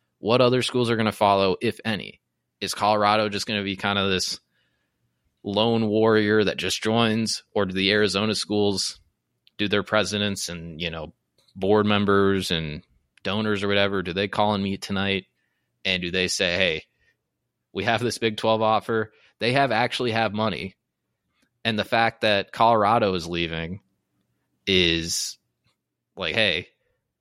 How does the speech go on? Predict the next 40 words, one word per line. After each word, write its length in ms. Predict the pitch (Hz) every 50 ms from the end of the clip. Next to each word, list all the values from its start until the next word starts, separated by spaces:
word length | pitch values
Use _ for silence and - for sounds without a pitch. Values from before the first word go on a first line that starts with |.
| _ _ _ _
maybe 200 | - 98 101 101
they 100 | 101 101
were 140 | 104 98 98
the 40 | 87
smart 340 | - - 113 110 107 98 80
ones. 200 | 92 90 82 92
Maybe 120 | 92 95
we'll 220 | 92 98 98 95 95
just 120 | 85 -
follow 320 | - 110 104 101 104 98
them, 340 | 90 90 87 85 82 87 90 _ _ _ _ _ _ _ _ -
and 120 | 104 92
this 100 | 85 -
whole 200 | - 110 107 92
conference 500 | - - 107 101 98 - 101 92 - -
can 120 | - 92
implode." 580 | 80 76 - - - 113 113 98 82 82 87 - _ _ _ _ _ _ _ _ _ _ _ _ _ _ _ _ _ _ _ _ _ _ _ _ _ -
Or, 560 | - 127 143 151 147 135 131 123 117 120 - -
again, 520 | - 113 104 113 117 113 104 98 92 92 98 _ _ _ _ _ _ _ -
the 140 | 107 107 110
other 220 | 110 113 117 110
option 640 | 101 101 104 104 101 - - 92 85 82 85 92 - _ _ _ _ _ _ _ _ _ _ _ -
is 640 | 98 95 90 90 90 90 87 90 - - - - _ _ _ _ _ _ _ _ _ _ _ _ _ -
everyone 440 | 92 90 92 98 104 104 104 110 110
stays 320 | 101 - - 104 101 104
put, 460 | - - - 98 92 95 - - - -
kinda 240 | - 98 98 95
like 180 | 92 95 92 -
what 120 | 107 98
the 60 | - 104
Big 200 | 95 101 92 -
Twelve 260 | - 95 92 90 87
did 140 | 90 90 90
a 40 |
few 180 | 87 - - 101
years 260 | 95 90 90 87 -
ago. 340 | 80 78 92 92 95 92 - _ _ _ _ _ _ _ _ _ _ _ _ -
All 180 | 87 90 98
of 60 | 104 104
the 240 | 110 110 107 107